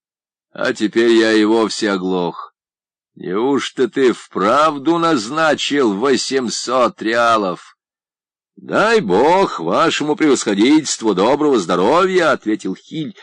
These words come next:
выразительно жестикулируя. «Только от вашего слабого слуха ни мне, ни моим мулам дорога легче не станет.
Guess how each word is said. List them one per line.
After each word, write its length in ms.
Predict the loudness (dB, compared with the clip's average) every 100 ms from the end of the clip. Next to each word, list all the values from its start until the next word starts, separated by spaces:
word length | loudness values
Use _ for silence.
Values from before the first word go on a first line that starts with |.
| -20 -18
выразительно 580 | -10 -8 -6 -8 -8 -8
жестикулируя. 800 | -8 -10 -12 -12 -8 -6 -6 -8 _ _ _ _
«Только 600 | -2 2 2 0 0 0 0
от 100 | 2
вашего 480 | 2 2 2 2
слабого 580 | 2 0 0 2 2 0
слуха 520 | 0 0 0 2 0
ни 240 | 0 0 0
мне, 520 | 0 0 2 2 0
ни 140 | -2
моим 380 | 0 2 2 0
мулам 500 | 0 2 4 2 2
дорога 420 | 2 2 2 2
легче 440 | 2 2 0 -6 -4
не 120 | -4
станет. 680 | -2 -2 2 2 2 -2